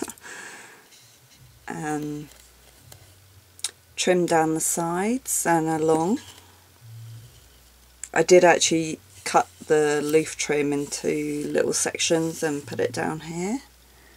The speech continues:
And then on the doors, I just used some bead trim, and then put some pearls on each corner. Did actually scratch it here with my glue gun,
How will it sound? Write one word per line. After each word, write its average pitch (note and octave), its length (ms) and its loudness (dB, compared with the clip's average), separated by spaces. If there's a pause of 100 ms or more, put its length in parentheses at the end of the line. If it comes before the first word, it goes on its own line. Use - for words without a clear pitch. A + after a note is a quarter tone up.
(2000)
And D#3 340 -6
then D#3+ 440 -2
on F3 180 4
the E3+ 100 4
doors, E3 840 0 (2250)
I D#3 100 -6
just - 320 -4
used D3+ 300 -4
some D3 500 0
bead E3 300 0
trim, F3+ 420 6 (580)
and D#3 100 -4
then D#3 140 0
put - 180 -12
some D#3+ 220 -2
pearls D3+ 400 -4
on D3+ 160 -2
each D3 240 -4
corner. C#3+ 460 -4 (800)
Did A3 180 0
actually - 400 -2
scratch - 600 0
it - 80 -6
here C#3+ 360 0
with D#3+ 160 -2
my C#3+ 200 -2
glue C3+ 300 -2
gun, D#3+ 380 0